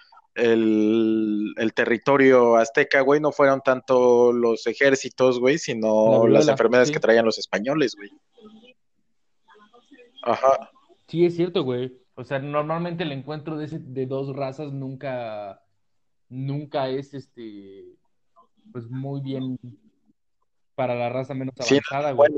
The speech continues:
Speaker 2: güey.
Speaker 1: güey.
Speaker 2: Es por eso que me gusta
Speaker 1: Sí,
Speaker 2: mucho la teoría en la que
Speaker 1: eh,
Speaker 2: dice que, que, que, que si hay razas extraterrestres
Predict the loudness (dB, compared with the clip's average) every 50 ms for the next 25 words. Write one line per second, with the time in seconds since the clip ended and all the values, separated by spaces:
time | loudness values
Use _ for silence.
0 | 0 0 2 4 4 4 4 2 0 0 -2 -2 0 -4 -4 -2 -4 -4 -4 -6
1 | -6 -8 -2 0 0 0 0 0 -4 -4 -4 -4 -4 -4 -4 -4 -4 -6 -8 -6
2 | -6 -8 -8 -8 -12 -12 -14 -16 -16 -14 -14 -14 -14 -16 _ _ -14 -14 -14 -16
3 | _ _ _ -18 -18 -16 -16 -18 -18 -20 -20 _ _ _ _ _ _ -14 -14 -14
4 | -12 -12 -6 -2 0 0 0 0 -2 -4 -4 -6 -6 -10 -10 -10 -10 -10 -8 -8
5 | -8 -8 -8 -10 -14 -16 -16 -18